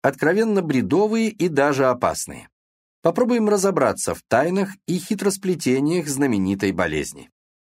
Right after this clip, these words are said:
Эпилепсия — это хроническое неврологическое заболевание, в основе которого лежит нарушение электрической активности клеток коры головного мозга. Это из-за них,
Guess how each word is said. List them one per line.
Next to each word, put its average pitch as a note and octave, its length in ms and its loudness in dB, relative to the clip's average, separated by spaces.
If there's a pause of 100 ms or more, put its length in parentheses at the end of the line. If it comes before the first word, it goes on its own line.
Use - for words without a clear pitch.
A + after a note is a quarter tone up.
(320)
Эпилепсия — G2+ 880 0
это A2+ 220 0
хроническое B2+ 760 -2
неврологическое A#2 920 0
заболевание, F#2 760 -2 (160)
в A2+ 80 0
основе A#2+ 360 0
которого F3 460 0
лежит F3 380 0
нарушение G3 720 0 (100)
электрической D#3+ 840 -2
активности A2+ 640 -2
клеток A2 460 -2 (100)
коры G#2+ 340 2
головного A2+ 560 0
мозга. E2+ 400 -4 (240)
Это G2 340 0
из-за G#2 300 0
них, F3 320 -2